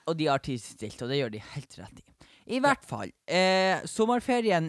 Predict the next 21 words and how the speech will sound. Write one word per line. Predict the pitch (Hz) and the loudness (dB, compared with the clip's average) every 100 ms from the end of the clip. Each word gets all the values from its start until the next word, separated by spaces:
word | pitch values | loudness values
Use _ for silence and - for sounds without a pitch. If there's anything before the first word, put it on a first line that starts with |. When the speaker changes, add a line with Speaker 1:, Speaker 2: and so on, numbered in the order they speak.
| 123 | 0
Speaker 1:
er | 175 185 | 2 4
jo | 170 147 127 - | 4 2 0 0
en, | 139 143 | -2 0
eh, | 139 135 127 120 | 0 0 0 -2
slutt | - 185 202 | -4 -2 0
på | 170 | 0
det | 156 | 2
gamle | 151 180 175 127 | 2 2 2 2
og | 139 - | 0 0
starten | 143 - 113 | -2 -4 -8
på | 110 | -6
det | 107 | -6
nye. | 110 110 107 - - - _ _ _ | -4 -6 -8 -10 -20 -20 _ _ _
Og | 147 160 | 0 0
Sigurd, | - 196 190 214 151 | 0 -6 -2 -4 -2
du | 175 151 | -2 -2
er | 143 | -2
begynt | 151 160 - | -4 -6 -8
i | - 123 - | -8 -6 -6
åttende | 147 175 180 | -8 -8 -6
klassen? | 196 190 220 | -6 -6 -8